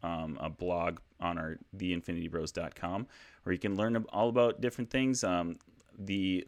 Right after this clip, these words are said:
thing that I just brought up again recently is the Dominion comic that I just got my hard copy of, and it is, it is awesome to finally get my hands on that. It was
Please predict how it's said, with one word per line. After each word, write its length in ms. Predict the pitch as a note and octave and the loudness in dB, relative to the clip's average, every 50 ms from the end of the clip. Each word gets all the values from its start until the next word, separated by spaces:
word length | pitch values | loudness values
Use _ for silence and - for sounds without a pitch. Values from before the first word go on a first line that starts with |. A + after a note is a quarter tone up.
| - - | -4 -4
thing 180 | - A#2 A2+ A2 | 0 0 2 4
that 100 | A2 G2+ | 6 6
I 120 | G2 F#2+ | 6 6
just 240 | F#2 G#2 G2+ G2+ - | 4 2 -2 0 4
brought 180 | G#2 G2 G2 | 6 6 6
up 140 | F#2+ F2+ - | 6 4 2
again 280 | G#2 F2+ F#2+ F#2+ F#2 F2+ | -2 -2 0 0 2 2
recently 440 | F2+ F#2 G2 - G#2 F2 E2+ F2+ E2+ | 0 0 0 -2 -4 -4 -2 0 0
is 140 | E2+ E2+ | 0 0
the 120 | E2+ F2 E2 | 0 -2 -2
Dominion 760 | D#2+ E2+ - F#2 F2 F2 F2 F2+ F#2 G2 G2 G2+ G2 G2 F#2 | -2 -4 -4 -2 -2 0 0 0 0 0 0 -2 -2 -4 -4
comic 540 | - - - F#2 G2+ G#2 F2 E2 E2 - - | -6 -8 -6 -4 -4 -2 -2 -2 -4 -4 -2
that 180 | F#2 E2+ D2+ - - | -2 -2 -2 0 0
I 120 | F2 E2+ | 0 0
just 260 | D#2 F2+ F#2+ - - | 0 -2 -4 -4 0
got 180 | - G2 F#2 C2+ | 0 0 0 0
my 180 | D#2 E2+ D#2 | -2 -6 -6
hard 360 | D2+ - - - A#2 B2+ A#2+ - | -8 -6 -2 0 0 0 -2 -2
copy 400 | - E2 C2+ - - - - D2 | -4 -4 -4 -4 -6 -6 -4 -2
of, 180 | B1+ C#2 - - - - - - - - - - | -2 -4 -4 -8 -16 -20 -20 -20 -20 -20 -20 -12
and 400 | - - F2 E2+ E2+ E2 D#2+ D2 - - | -4 -2 0 0 0 0 -2 -4 0 2
it 160 | F#2+ F#2+ - | 2 2 4
is, 400 | E2+ E2 E2 D#2+ - - - - - _ | 2 2 2 0 0 -2 -2 -6 -6 _
it 120 | F#2 F2 E2+ | -2 -2 0
is 200 | E2+ D#2+ - - _ _ | 0 -2 -4 -8 _ _
awesome 460 | E2 E2 D#2+ D#2+ - - - D2 D2+ - | -8 -6 -4 -4 -4 -4 -4 -6 -6 -6
to 160 | - D#2 D2 | -6 -8 -8
finally 400 | - - E2 D#2+ D2+ D#2 D#2+ E2 | -6 -6 -6 -4 -4 -2 -2 -2
get 120 | E2+ D#2+ | -2 -2
my 140 | - D#2 D#2 | -2 -4 -4
hands 300 | D#2+ E2 D#2+ D#2+ D#2 E2 | -4 -4 -4 -4 -4 -6
on 160 | D#2 D2 D2+ | -6 -6 -6
that. 180 | D#2 D#2 D#2 D#2 | -8 -6 -6 -6
It 80 | C2 | -4
was 260 | C#2+ D#2+ D#2 - - | -4 -4 -4 -4 -6